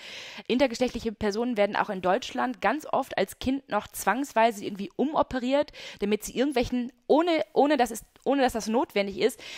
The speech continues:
nur damit sie irgendwelchen gesellschaftlichen Vorstellungen von irgendwie Körperidealen entsprechen quasi, ne? Das sind Personen, die ganz bestimmt keine Lust haben, sich von einem Arzt begutachten zu lassen,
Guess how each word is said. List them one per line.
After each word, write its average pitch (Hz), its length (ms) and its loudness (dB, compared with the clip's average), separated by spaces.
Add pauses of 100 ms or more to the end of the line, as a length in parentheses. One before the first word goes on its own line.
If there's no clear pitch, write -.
(160)
nur 226 80 0
damit 240 220 2
sie - 60 -8
irgendwelchen 254 360 2
gesellschaftlichen 233 600 2
Vorstellungen 262 760 2 (260)
von 226 320 2
irgendwie 208 380 2
Körperidealen 165 840 2
entsprechen 147 480 -6
quasi, 143 440 -4
ne? 202 200 -4 (720)
Das 240 180 8
sind 320 160 0
Personen, 262 360 2
die 202 140 -6
ganz 262 260 0
bestimmt 262 400 -4
keine 226 280 4
Lust 220 260 0
haben, 196 300 2
sich 185 120 -6
von 190 140 0
einem 180 100 -4
Arzt - 300 4
begutachten 180 540 -4
zu - 100 -8
lassen, 196 400 -2